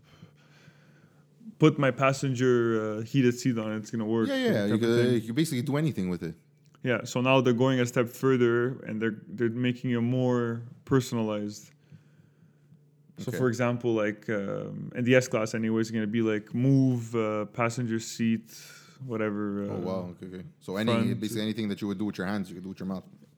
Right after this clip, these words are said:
Speaker 1: Pretty much, 'cause they want you to stay, the idea behind it,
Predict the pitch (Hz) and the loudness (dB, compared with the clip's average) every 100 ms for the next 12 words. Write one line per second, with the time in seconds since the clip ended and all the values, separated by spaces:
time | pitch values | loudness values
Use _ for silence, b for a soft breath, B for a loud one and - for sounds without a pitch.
0 | 117 135 120 107 104 - 143 123 131 123 | -4 -2 0 -2 -6 -14 -12 0 2 4
1 | 143 139 143 127 123 - 127 120 113 - | 4 2 2 2 0 0 0 0 -4 -12
2 | - 104 131 127 151 139 127 127 123 123 | -10 -2 0 6 8 8 6 4 4 4
3 | 131 - | 2 0